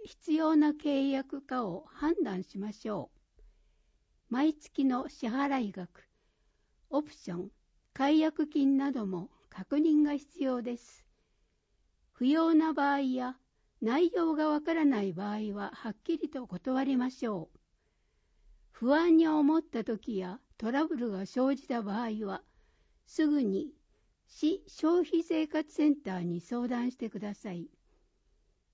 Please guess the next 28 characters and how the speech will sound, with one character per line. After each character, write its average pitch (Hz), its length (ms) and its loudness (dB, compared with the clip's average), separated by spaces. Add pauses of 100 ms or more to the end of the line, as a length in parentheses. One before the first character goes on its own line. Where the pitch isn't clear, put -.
問 277 260 -2
い 277 60 -2
合 254 120 -2
わ 254 120 -2
せ、 - 300 -10 (560)
市 - 400 -6
消 320 320 0
費 330 180 0
生 311 260 -2
活 302 300 -4
セ 311 200 -2
ン 233 80 0
タ - 160 -12
ー。 165 200 -10 (840)
電 254 360 0
話、 226 200 -6 (340)
四 330 400 6
二 302 280 4
の 180 240 -6 (240)
三 302 300 2
三 240 380 -2
零 196 280 -4
六。 185 300 -14 (1120)
祝 311 340 -4
日 311 320 0
を 285 140 2
除 254 360 -2
く 240 300 -8